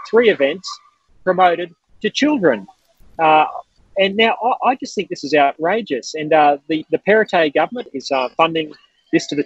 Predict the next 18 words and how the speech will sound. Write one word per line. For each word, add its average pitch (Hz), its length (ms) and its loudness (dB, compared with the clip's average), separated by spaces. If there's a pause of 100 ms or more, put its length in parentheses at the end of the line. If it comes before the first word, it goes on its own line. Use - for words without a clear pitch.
tune 175 240 2
of 143 100 -2
about, 139 260 0 (340)
uh, 131 80 -4 (120)
four 175 160 4
or 151 60 4
five 151 320 2
million 143 280 -10
dollars, 208 360 -2
the 202 60 -12
Sydney 156 240 -10
City 139 200 -14
Council, 190 640 0
uh, 123 180 -6 (220)
another 151 140 -2
one 160 220 0
point 147 260 -4
seven 180 420 0